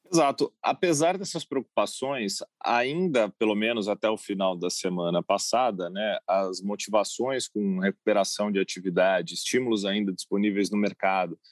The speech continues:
é, e alguns dados positivos que foram saindo, inclusive até com o próprio posicionamento, né, que a gente teve do Fed via ATA, que saiu na semana passada, a gente viu a sexta-feira ser um dia bom pro investidor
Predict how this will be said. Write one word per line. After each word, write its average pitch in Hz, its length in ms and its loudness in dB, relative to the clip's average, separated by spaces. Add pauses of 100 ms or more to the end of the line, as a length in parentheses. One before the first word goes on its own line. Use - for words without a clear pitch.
(380)
é, 101 720 0
e 113 100 0
alguns 120 300 -4
dados 113 280 -2
positivos 104 640 -4
que 98 100 -8
foram 104 300 0
saindo, 98 440 -2
inclusive 113 380 0
até 117 180 0
com 120 140 -8
o 104 40 -4
próprio 110 280 0
posicionamento, 110 840 -2
né, 101 140 -2
que 104 100 -4
a 98 40 2
gente 101 200 -4
teve 98 280 0 (480)
do 98 160 0
Fed 110 400 0
via 101 320 2
ATA, 101 180 -6
que - 60 -10
saiu 101 180 -4
na 98 100 -6
semana 101 320 -4
passada, 113 380 0
a 127 40 2
gente 135 260 -4
viu 131 160 2
a 127 40 0
sexta-feira 131 540 -2
ser - 220 -4
um 131 100 -2
dia 131 200 2
bom 131 240 0
pro 135 120 -4
investidor 113 520 0